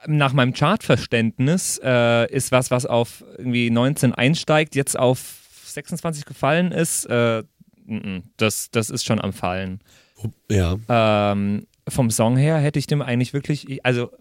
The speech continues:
Speaker 1: ich hätte dem den Sommerhit zweitausendneunzehn zugetraut.
Speaker 2: Mhm.
Speaker 1: Aber dafür hätte er auf, auf, auf eins einsteigen sollen.
Speaker 2: Mhm.
Speaker 1: Mehr Promo, keine Ahnung wie.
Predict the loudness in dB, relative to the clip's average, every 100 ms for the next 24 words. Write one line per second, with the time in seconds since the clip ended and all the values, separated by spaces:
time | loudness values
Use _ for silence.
0 | -20 _ _ -2 2 2 2 2 2 2
1 | 0 2 2 2 0 0 0 0 0 0
2 | -2 -4 -4 -6 -6 -2 0 0 -6 -14
3 | -12 -10 -12 -14 0 2 4 0 2 2
4 | 2 0 -2 -6 -6 -4 -4 -4 -6 -4
5 | -2 0 0 -2 -2 -2 -2 -2 -2 -2
6 | -4 -10 -6 0 2 4 2 2 0 2
7 | 2 0 -2 _ _ _ _ -8 -4 -2
8 | 0 -2 -2 -4